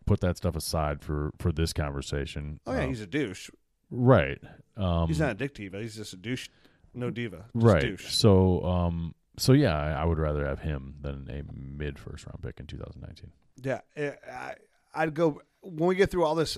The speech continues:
Speaker 2: through this process of grading these players as of even right now. Like, if I had pick six,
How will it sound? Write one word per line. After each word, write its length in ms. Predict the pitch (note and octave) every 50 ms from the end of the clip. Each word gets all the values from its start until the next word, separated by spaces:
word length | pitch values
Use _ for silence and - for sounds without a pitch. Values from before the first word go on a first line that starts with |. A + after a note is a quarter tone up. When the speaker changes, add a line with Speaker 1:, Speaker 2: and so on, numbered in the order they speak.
| - -
Speaker 2:
through 140 | - D3+ C#3+
this 140 | C#3 B2+ -
process 480 | - - - - C3 - - D3 -
of 140 | - A#2 A#2
grading 200 | A#2+ B2 B2+ B2
these 140 | B2 A2+ -
players 460 | - - B2+ B2+ B2+ B2+ B2+ B2+ -
as 200 | - C3+ C3+ A#2
of 140 | A#2+ A#2+ A#2+
even 180 | B2 A#2+ A#2 A#2
right 160 | A2+ A2+ A#2
now. 340 | A2 G#2+ A2 A#2 B2 A#2+ - - - - - _ _ _
Like, 280 | A#2+ B2 B2+ B2+ - - _ _
if 100 | - -
I 80 | D#3+ D#3+
had 160 | D#3 C3+ -
pick 220 | - - C#3 - -
six, 720 | - - - - C#3+ - - - - - - - -